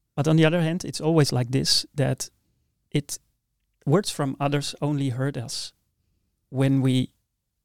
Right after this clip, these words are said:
somewhere believe them ourselves. They,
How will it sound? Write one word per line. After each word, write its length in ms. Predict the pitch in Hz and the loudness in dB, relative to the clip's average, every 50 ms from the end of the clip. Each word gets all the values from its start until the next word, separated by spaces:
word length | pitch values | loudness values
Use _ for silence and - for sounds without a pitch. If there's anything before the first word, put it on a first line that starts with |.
| _ | _
somewhere 720 | - - - - - 147 156 170 160 139 135 123 120 123 | -2 0 2 4 4 2 2 2 0 -2 -4 -4 -6 -8
believe 520 | 123 123 123 131 127 123 131 139 131 - - | -4 0 2 2 4 4 6 4 4 2 0
them 280 | - 117 117 120 117 - - | -4 -6 -6 -6 -6 -6 -6
ourselves. 580 | 123 120 - - - - 131 - - - - - _ _ _ _ _ _ - 135 | -6 -6 -4 -6 -8 -10 -12 -12 -14 -14 -16 -18 _ _ _ _ _ _ -8 -2
They, 280 | 143 135 131 135 - | 0 2 2 2 0